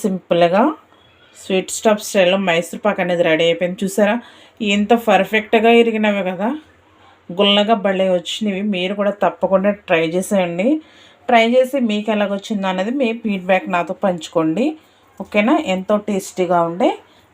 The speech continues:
మైసూర్ పాక్. ఇప్పుడు ఈ మైసూర్ పాక్ ఎలా చేయాలో ప్రాసెస్ చూసేద్దాం. ఓకేనా? ప్రాసెస్లోకి వెళ్ళే ముందు అందరూ మన ఛానల్ ఎవరైనా సబ్స్క్రైబ్ చేసుకోకుండా ఉంటే సబ్స్క్రైబ్ చేసుకుని సపోర్ట్ చేయండి.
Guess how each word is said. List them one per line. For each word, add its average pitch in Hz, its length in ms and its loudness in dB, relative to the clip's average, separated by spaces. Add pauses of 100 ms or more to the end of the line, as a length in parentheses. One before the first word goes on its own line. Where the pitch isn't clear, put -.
(100)
మైసూర్ 208 420 2
పాక్. 156 240 -4 (380)
ఇప్పుడు 233 200 0 (160)
ఈ - 20 4 (140)
మైసూర్ 220 400 0
పాక్ 247 220 0
ఎలా 208 120 2 (140)
చేయాలో 202 400 0 (580)
ప్రాసెస్ 226 400 2
చూసేద్దాం. 180 420 -2 (180)
ఓకేనా? 233 320 2 (1000)
ప్రాసెస్లోకి 254 600 0
వెళ్ళే 196 260 0
ముందు 190 300 -2 (520)
అందరూ 208 340 0
మన 190 280 -2
ఛానల్ 202 340 0
ఎవరైనా 202 300 0 (100)
సబ్స్క్రైబ్ 208 500 -2
చేసుకోకుండా 190 560 -4 (100)
ఉంటే 180 220 -6 (600)
సబ్స్క్రైబ్ 202 500 -2
చేసుకుని 240 320 2 (100)
సపోర్ట్ - 380 -2
చేయండి. 156 380 -2